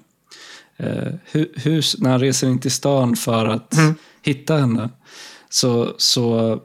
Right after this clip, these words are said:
Speaker 1: på dörren, vid dörrtelefonen där, så står det att en av de som bor i huset är Harold Budd.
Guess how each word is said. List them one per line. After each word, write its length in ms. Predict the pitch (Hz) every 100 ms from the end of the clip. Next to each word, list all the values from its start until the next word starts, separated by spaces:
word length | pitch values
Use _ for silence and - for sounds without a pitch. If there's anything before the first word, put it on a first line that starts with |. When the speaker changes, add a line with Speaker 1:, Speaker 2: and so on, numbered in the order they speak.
| _
Speaker 1:
på 520 | - 147 147 131 117 107 - _ -
dörren, 460 | 147 170 127 107 104
vid 180 | 117 113
dörrtelefonen 840 | 131 120 120 113 - 160 139 107
där, 160 | 107 110
så 140 | 131
står 220 | - 120
det 60 | 117
att 100 | -
en 180 | 131 139
av 80 |
de 160 | 117 113
som 160 | 117 113
bor 220 | 151 120
i 40 |
huset 340 | 110 107 - -
är 60 |
Harold 380 | 117 113 113 113
Budd. 340 | 143 131 -